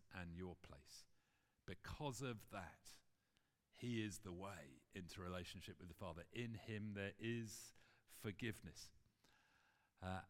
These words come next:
and he is the way. Uh,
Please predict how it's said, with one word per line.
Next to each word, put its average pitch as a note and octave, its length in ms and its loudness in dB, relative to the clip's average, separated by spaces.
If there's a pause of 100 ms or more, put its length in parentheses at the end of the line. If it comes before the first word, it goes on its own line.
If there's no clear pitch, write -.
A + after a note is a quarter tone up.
and G2 200 0 (120)
he D3 180 4
is B2 220 0
the A#2 120 -4
way. B2 340 -2 (1400)
Uh, E2+ 60 -10